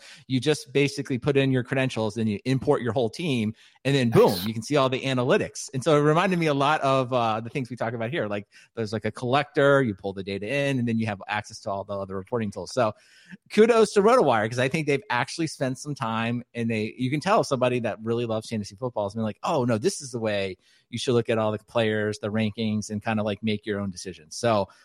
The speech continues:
Speaker 1: always like it. I always like when I see kind of, if you will, good usability. And by that, I mean just, like, really informationally dense, uh, screens that really let you see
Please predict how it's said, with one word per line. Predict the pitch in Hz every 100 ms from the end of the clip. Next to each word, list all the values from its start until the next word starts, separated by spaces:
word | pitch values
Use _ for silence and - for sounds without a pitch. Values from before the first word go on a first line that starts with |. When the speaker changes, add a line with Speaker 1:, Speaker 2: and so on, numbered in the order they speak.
| - -
Speaker 1:
always | 160 202 170
like | 156 151 151
it. | 139 -
I |
always | 123 127
like | 120 127
when | 113
I |
see | 107 110 101
kind | 101 101
of, | 95
if | - 98
you | 98
will, | 95
good | - 127
usability. | 120 117 110 110 110 107 104 104 - _ _ -
And | 120 113 110
by | 123
that, | 135 180
I | 147
mean | 143 127
just, | 117 -
like, | 110 -
really | 120 131 117 110 -
informationally | 143 147 127 120 - 117 113 110 101 95
dense, | 110 110 - - -
uh, | 98 98
screens | - 226 110 -
that | 98
really | 107
let | 101 98 92
you |
see | - 95 92